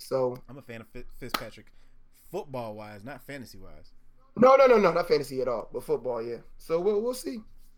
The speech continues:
Speaker 1: But that's my matchup, man. Uh, I call it, I call it the walk in the park.
Speaker 2: Right. That's exactly what,
Speaker 1: Ready?
Speaker 2: that's exactly what that is. Uh, uh, f-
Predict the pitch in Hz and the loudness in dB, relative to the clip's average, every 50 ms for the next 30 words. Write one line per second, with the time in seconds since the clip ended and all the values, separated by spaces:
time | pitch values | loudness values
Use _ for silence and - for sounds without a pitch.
0 | - - - - - - - - - - _ - - - - 170 190 - - 185 | -20 -20 -20 -20 -20 -20 -20 -20 -20 -20 _ -20 -14 -8 -6 -6 -6 -4 -6 -6
1 | 190 196 196 196 - 165 160 156 160 165 165 165 151 - - 156 156 156 160 160 | -4 -4 -6 -6 -8 -10 -10 -8 -8 -6 -6 -6 -4 0 2 4 4 4 4 0
2 | 156 - - - - - - - - - - - - - - - - 147 175 - | -4 -16 -20 -20 -20 -20 -18 -18 -18 -18 -18 -18 -18 -18 -12 -2 2 2 4 4
3 | - 214 202 196 202 - - - - - 202 196 180 - 170 170 180 175 175 180 | 6 6 4 4 2 0 -2 0 2 2 2 2 2 2 0 -2 -2 -2 -2 -4
4 | 160 156 156 175 165 156 - - - _ - 226 - - _ - 107 104 110 104 | -6 -6 -4 -2 -2 -2 -4 -6 -12 _ -20 -20 -20 -20 _ -20 -18 -16 -16 -16
5 | 95 90 - - _ - _ _ _ - 110 117 110 107 104 110 120 117 113 - | -16 -16 -20 -20 _ -20 _ _ _ -20 -18 -18 -16 -16 -16 -14 -12 -12 -12 -12
6 | 117 107 113 113 113 - - - 131 123 113 110 110 127 123 113 - 113 110 110 | -14 -14 -14 -10 -8 -8 -8 -8 -10 -12 -14 -14 -14 -14 -14 -14 -14 -18 -18 -18
7 | 104 113 110 107 104 101 98 - - - 87 90 - - - 92 - - - - | -18 -16 -16 -16 -18 -20 -20 -20 -20 -20 -20 -20 -20 -20 -20 -20 -20 -20 -20 -18
8 | _ | _